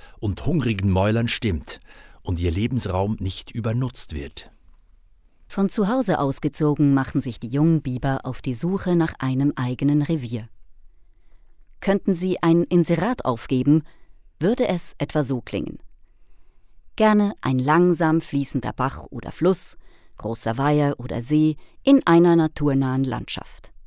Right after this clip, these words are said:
Speaker 2: Bäche oder Flüsse sind idealerweise möglichst vielfältig mit Schlaufen, Altarmen und Inseln. An verschiedenen Stellen sollte das Wasser mindestens sechzig Zentimeter tief sein. Sehr erwünscht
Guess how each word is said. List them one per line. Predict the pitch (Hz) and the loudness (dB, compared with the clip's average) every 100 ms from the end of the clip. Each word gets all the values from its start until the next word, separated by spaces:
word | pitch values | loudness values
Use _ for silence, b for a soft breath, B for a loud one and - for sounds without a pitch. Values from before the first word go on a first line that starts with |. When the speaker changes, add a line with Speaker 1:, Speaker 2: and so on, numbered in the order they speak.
| - - _ - - | -20 -20 _ -20 -4
Speaker 2:
Bäche | 143 131 170 190 | -2 -2 -4 -6
oder | 131 123 | -6 -6
Flüsse | 117 - 139 - 156 | -4 -2 -2 -2 -2
sind | 139 127 - | 0 -2 -2
idealerweise | 156 139 143 190 196 147 143 139 147 | -4 0 2 2 0 2 2 2 2
möglichst | 139 147 139 127 - | 4 4 2 -2 -6
vielfältig | - 175 180 - 143 147 - | -6 -2 -2 0 -2 0 0
mit | 143 - | 0 -2
Schlaufen, | - 151 165 170 - 131 120 | 0 4 4 4 0 -2 2
Altarmen | 147 165 - - 131 127 147 | 2 2 0 -4 -2 0 0
und | 190 180 | 0 0
Inseln. | 147 120 - - - - - - - - - - - - _ _ | 2 0 -2 -10 -16 -20 -20 -20 -20 -20 -20 -20 -20 -20 _ _
An | - 208 | -2 0
verschiedenen | - 240 - 320 190 147 | 2 0 0 2 2 2
Stellen | - 147 147 156 156 B B B | 2 2 4 2 0 B B B
sollte | - 147 135 | 0 0 2
das | 135 131 | -2 0
Wasser | 160 175 208 | -2 0 2
mindestens | 151 139 170 - 208 - | 4 2 0 -2 -2 0
sechzig | 139 - - 190 | -4 -4 -8 -4
Zentimeter | - 151 196 185 175 131 - | -2 -2 0 2 2 -2 -6
tief | 139 131 | -6 -4
sein. | - 120 113 - - - - _ _ - _ - - - - | -4 -4 -4 -10 -20 -20 -20 _ _ -20 _ -20 -20 -18 -8
Sehr | 147 226 254 | 0 2 4
erwünscht | 165 131 160 175 - | 2 2 0 0 -4